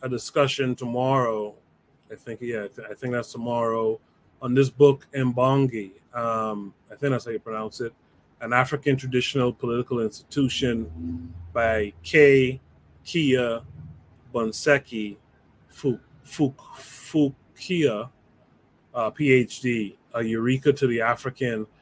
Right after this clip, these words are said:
Crisis. I have this book, and I've, and I've never cracked it open,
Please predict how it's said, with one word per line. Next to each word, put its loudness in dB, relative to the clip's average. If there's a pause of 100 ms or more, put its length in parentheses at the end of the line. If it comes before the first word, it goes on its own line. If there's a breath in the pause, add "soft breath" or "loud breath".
(300 soft breath)
Crisis. 2
I 6
have 8
this 6
book, -6
and -6
I've, -4 (500)
and -8
I've -6
never 4
cracked 0
it 0
open, -4